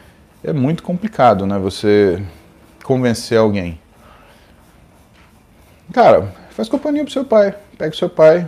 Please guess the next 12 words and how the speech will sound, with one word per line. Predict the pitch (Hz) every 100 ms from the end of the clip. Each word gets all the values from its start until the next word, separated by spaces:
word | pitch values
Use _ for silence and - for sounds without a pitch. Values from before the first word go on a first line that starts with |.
| -
leva | 170 165
ele | 160
na | 160
academia, | 160 160 151 135 92 - _ -
pronto, | 156 180 - - _ _ _ - - _ _
melhor. | 160 175 147 151 - _ _ _ - _ _ _ _ _ _ _ _ - _ - _ _ _ _ _ _ _ _ _ _
E | - 117
acho | -
que | 143
esse | 151 -
é |
o, | 160 147